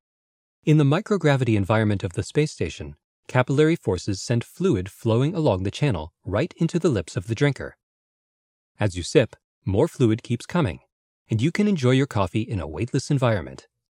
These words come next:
clear down to the last drop, says Pettit. This may well be what future space colonists use when they want to have a celebration. Indeed, the patent application specifically mentions toasting as one of the uses of the device. It's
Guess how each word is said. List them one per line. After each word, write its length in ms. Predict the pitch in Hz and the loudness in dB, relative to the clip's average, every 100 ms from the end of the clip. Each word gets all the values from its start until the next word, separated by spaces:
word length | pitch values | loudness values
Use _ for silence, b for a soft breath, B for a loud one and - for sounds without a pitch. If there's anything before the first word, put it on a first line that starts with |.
| _ | _
clear 280 | - 139 175 | 0 4 4
down 280 | 135 120 123 | 4 2 0
to 120 | 95 | -4
the 120 | - | -8
last 360 | 87 110 135 - | -6 -6 -6 -6
drop, 300 | 98 64 - | -6 -6 -10
says 220 | - - | -12 -12
Pettit. 280 | 87 90 95 _ _ _ _ _ _ _ _ _ _ - | -10 -12 -12 _ _ _ _ _ _ _ _ _ _ 2
This 240 | 190 - | 2 2
may 140 | 208 | 0
well 240 | 196 117 110 | 4 4 4
be 120 | 113 | 2
what 180 | 104 104 | 0 -2
future 340 | - 123 113 | -2 -2 -2
space 280 | 98 135 156 | -2 -2 -2
colonists 540 | - 90 85 80 - | -2 -6 -6 -8 -8
use 260 | 92 87 95 | -8 -6 -4
when 120 | 104 | 0
they 80 | 113 | 2
want 200 | 107 120 | 2 0
to 80 | 135 | -2
have 180 | 92 95 | -2 -4
a 40 | |
celebration. 640 | - 120 123 160 175 - 123 - - - - - 107 - - | -2 -2 0 0 -2 -8 -12 -18 -20 -20 -20 -20 -20 -20 -4
Indeed, 400 | 120 123 190 151 - | -2 2 2 0 0
the 100 | 120 | -4
patent 460 | - 147 175 202 226 | -2 -4 -2 -4 -4
application 540 | - 143 127 123 127 | -4 -2 -2 0 -2
specifically 600 | - - - 156 139 143 | -4 -4 -2 -2 0 0
mentions 480 | 156 175 113 107 - | 0 0 -2 -4 -6
toasting 540 | - - 190 - 76 92 - - | -6 -2 -2 -4 -12 -12 -18 -4
as 120 | 160 | -2
one 140 | 113 117 | 2 0
of 80 | 135 | 0
the 80 | |
uses 380 | 143 85 - 90 | -2 -4 -6 -4
of 100 | 104 | -4
the 100 | - | -2
device. 420 | 110 139 131 - - - - - 127 120 - - 113 - - | -2 0 0 -4 -16 -20 -20 -20 -20 -20 -20 -20 -20 -20 -2
It's 180 | 143 | -2